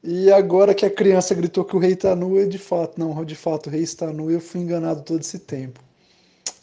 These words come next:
Entendeu? Então é isso aí, Chicão. Vai ficar muito legal daqui pra frente, cara.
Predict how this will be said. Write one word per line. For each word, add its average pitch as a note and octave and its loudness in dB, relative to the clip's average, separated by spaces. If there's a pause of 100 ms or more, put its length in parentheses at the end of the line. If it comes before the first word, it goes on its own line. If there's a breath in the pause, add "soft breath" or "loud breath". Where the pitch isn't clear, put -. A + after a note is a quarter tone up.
Entendeu? D3+ -2 (100)
Então G3+ -4
é A3 2
isso A3+ 2
aí, F3+ 4
Chicão. C#3+ -4 (1300 soft breath)
Vai D#3 4
ficar F#3 0
muito F#3+ 2
legal F3 4
daqui D#3+ -8
pra D#3+ -4
frente, B2 -10
cara. A2+ -12